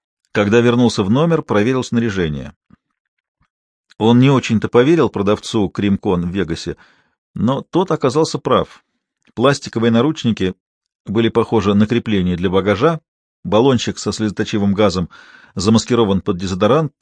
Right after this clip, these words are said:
стеклорезка под ручку, мини-фонарик казался простой безделушкой. Всё это он раз двадцать проносил через таможню, и никто внимания не обратил.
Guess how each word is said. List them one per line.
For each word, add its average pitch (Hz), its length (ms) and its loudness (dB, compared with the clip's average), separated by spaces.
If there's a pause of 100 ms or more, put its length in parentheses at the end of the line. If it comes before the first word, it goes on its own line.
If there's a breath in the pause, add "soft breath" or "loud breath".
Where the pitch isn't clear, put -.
(120)
стеклорезка 120 720 -2
под 107 280 -2
ручку, 156 540 -4 (380)
мини-фонарик 135 720 0
казался 123 380 -2
простой 120 340 -2
безделушкой. 104 640 -8 (1080)
Всё 147 220 0
это 143 120 0
он 131 100 2
раз 135 220 4
двадцать 127 520 -2
проносил 104 420 -2
через 95 260 -6
таможню, 139 440 -2
и 110 120 0
никто 120 300 0
внимания 117 380 -2
не 82 80 -4
обратил. - 400 -10